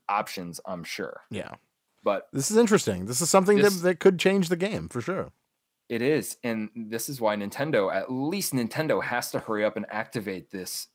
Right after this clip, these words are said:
Speaker 1: streaming to the, but s-, I don't know, man. 'Cause Nintendo could maybe still with the three G, but shit,
Speaker 2: Yeah.
Speaker 1: dude, I don't know. Mic-, Microsoft has the servers, and it's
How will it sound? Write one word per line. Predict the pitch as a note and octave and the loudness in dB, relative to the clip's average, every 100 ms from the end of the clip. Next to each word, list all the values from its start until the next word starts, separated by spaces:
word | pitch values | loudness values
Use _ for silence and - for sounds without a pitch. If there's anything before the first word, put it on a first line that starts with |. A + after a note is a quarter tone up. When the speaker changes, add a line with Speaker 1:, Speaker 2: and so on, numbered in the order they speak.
| - | -8
Speaker 1:
streaming | - - - A#2+ A#2+ A#2 G#2 G2+ G2 | -6 -6 -4 -2 0 -2 -2 -4 -6
to | - A2 | -6 -6
the, | G2 F#2+ - | -4 -6 -8
but | B2 A#2+ A2+ - - | -6 -2 -2 -6 -16
s-, | - - _ - _ _ _ _ E2 | -12 -12 _ -20 _ _ _ _ -16
I | |
don't | D#2+ | -12
know, | F#2 | -10
man. | E2 D#2 D#2 _ - | -10 -12 -16 _ -2
'Cause | D3 | 0
Nintendo | C#3+ C#3 E3+ F#3+ | 2 2 2 2
could | E3 C#3 | 2 4
maybe | C3+ C#3 C3 B2 - C3 - C3 | 4 6 4 2 -4 -14 -12 -10
still | - - C#3 | -4 0 2
with | B2 | 0
the | |
three | G#2 C3+ A#2+ | -4 -2 -2
G, | A2 D3+ | 0 -2
but | G2 F#2+ - G#2+ | -2 -6 -10 -16
shit, | - C3 - _ - | -10 -10 -10 _ -8
Speaker 2:
Yeah. | A#2+ - | -6 -6
Speaker 1:
dude, | C#2+ | -8
I | |
don't | D#2 | -10
know. | D#2 D#2+ - _ _ _ - | -12 -14 -18 _ _ _ -4
Mic-, | A2+ A#2 - | -4 -4 -4
Microsoft | A#2 A#2+ D#3 - A#2+ A2+ | -2 0 -2 0 0 0
has | - A#2 A2+ A#2 - | -2 0 0 0 -2
the | D3 | -4
servers, | - C3+ A2+ G#2+ A2 G#2+ | 0 0 0 -2 -6 -6
and | C#3 B2+ | -6 -6
it's | B2 | -8